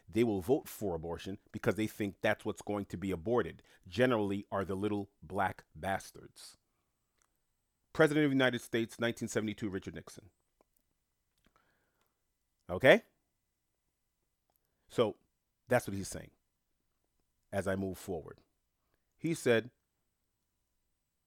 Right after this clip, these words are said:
also that the genesis of his speaking were from recommendations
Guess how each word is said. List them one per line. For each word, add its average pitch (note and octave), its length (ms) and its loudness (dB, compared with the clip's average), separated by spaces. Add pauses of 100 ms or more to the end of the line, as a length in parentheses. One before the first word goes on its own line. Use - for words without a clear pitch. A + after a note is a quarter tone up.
also A2+ 500 2 (440)
that - 140 -8
the G2 60 -6
genesis C3+ 480 2
of B2 100 -8
his D3 120 -4
speaking G#2 500 -4 (1500)
were G2 140 0
from F#2+ 220 -8
recommendations A2 920 0